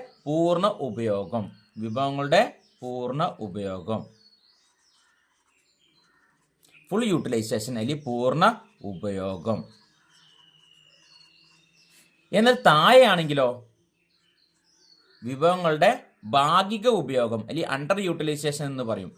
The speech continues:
ഭാഗിക ഉപയോഗം. അതായത് പ്രൊഡക്ഷൻ ഫെസിലിറ്റി കർവിന്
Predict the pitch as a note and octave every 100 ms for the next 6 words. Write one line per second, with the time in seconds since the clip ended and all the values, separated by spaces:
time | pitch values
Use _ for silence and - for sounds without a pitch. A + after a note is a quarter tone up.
0 | _ _ - G#2 A2+ A#2 A#2+ B2 C3 A#2+
1 | D#3+ A#3 - _ _ _ _ A2 G2+ A2
2 | G2+ F#2+ E2+ A2 E2+ - _ _ _ _
3 | _ _ _ _ _ _ _ _ _ _
4 | _ _ _ _ _ - _ _ _ _
5 | _ _ _ _ - - _ _ _ _
6 | _ - C#3+ B2+ A#2+ D#3 D3+ D3 C#3+ D#3
7 | E3